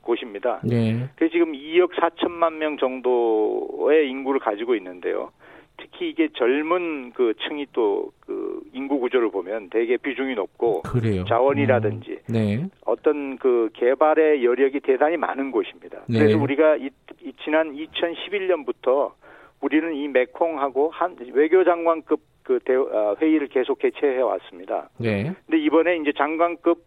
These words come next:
Speaker 1: 한메콩 협의체를 정상급으로 격상을 했다는 것입니다.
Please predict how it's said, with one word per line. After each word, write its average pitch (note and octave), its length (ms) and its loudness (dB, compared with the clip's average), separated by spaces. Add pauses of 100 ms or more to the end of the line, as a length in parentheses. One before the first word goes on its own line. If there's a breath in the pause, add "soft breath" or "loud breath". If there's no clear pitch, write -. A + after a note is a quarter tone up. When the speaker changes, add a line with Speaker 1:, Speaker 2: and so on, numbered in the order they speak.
Speaker 1:
한메콩 D#3 720 -4
협의체를 C3+ 720 -2 (500 soft breath)
정상급으로 D3 720 0
격상을 D3 580 0
했다는 G#2 440 -2
것입니다. A#2 600 -4